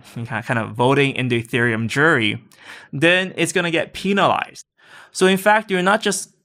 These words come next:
<laughs> getting eth and keeping interest, but you're doing something very valuable on the network to keep the network running. And that's the whole idea behind proof of stake.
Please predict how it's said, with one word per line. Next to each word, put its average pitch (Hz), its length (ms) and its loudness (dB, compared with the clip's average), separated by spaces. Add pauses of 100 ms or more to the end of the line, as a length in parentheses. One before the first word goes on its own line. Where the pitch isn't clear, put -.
(180)
<laughs> - 500 -14
getting 156 320 0
eth 143 340 0 (240)
and 131 260 -2
keeping 143 360 -2
interest, 139 520 -4 (240)
but 151 140 2
you're 160 100 6
doing 180 240 2
something 165 320 -6
very 143 460 -2
valuable 127 760 -2
on 147 180 2
the 180 100 -2
network 110 540 -4 (200)
to 139 80 -6
keep 117 320 -6
the 120 100 -4
network 98 560 -4 (160)
running. 151 520 -2 (380)
And 120 140 -2
that's 143 160 0
the 160 60 -2
whole 156 380 -2
idea 120 480 -2
behind 92 640 -10
proof - 400 -14
of 101 120 -8
stake. - 520 -2